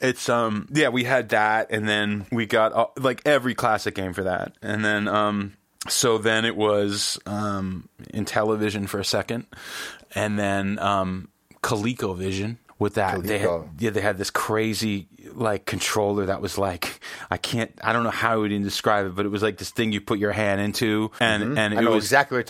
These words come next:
Speaker 2: talking about.
Speaker 1: Yeah,
Speaker 2: It's some
Speaker 1: dude.
Speaker 2: Blade Runner shit.
Speaker 1: <laughs> Yeah, exactly, exactly. So there was that, and then ColecoVision,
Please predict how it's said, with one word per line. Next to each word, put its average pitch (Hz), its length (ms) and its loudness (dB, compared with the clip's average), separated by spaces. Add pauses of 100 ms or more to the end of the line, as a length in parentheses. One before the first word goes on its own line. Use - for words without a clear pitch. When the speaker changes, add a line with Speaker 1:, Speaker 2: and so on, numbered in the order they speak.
Speaker 2:
talking 101 60 -8
about. 78 200 -6
Speaker 1:
Yeah, 127 220 2
Speaker 2:
It's 123 140 2
some 107 100 6
Speaker 1:
dude. 104 80 -2
Speaker 2:
Blade 147 220 6
Runner 127 220 4
shit. - 340 0
Speaker 1:
<laughs> - 0 -
Yeah, 165 460 2
exactly, 123 680 0
exactly. 95 400 0
So 131 480 2
there 156 160 2
was 135 180 2
that, 143 320 2
and 131 120 0
then 131 120 0
ColecoVision, 110 1000 0